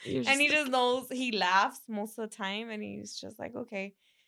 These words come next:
Speaker 2: There's times that I give him the look where I'm like, "Today's not the day, homie." And he's just, "Okay,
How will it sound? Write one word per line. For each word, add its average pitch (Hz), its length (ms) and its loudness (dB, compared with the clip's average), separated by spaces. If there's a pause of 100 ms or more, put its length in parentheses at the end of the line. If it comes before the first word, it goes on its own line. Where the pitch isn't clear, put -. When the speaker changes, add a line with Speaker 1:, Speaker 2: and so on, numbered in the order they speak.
(260)
Speaker 2:
There's 220 200 2
times 262 240 0
that 214 120 4
I 202 80 2
give 208 180 -2
him 208 120 -4
the 190 100 -4
look 185 320 -4
where 175 120 -10
I'm 180 140 -10
like, - 300 -14
"Today's 196 320 -6
not 190 180 -6
the - 80 -20
day, - 260 -10
homie." 208 460 -8
And 202 180 -2
he's 214 400 -6
just, 190 320 -2 (560)
"Okay, 226 440 -12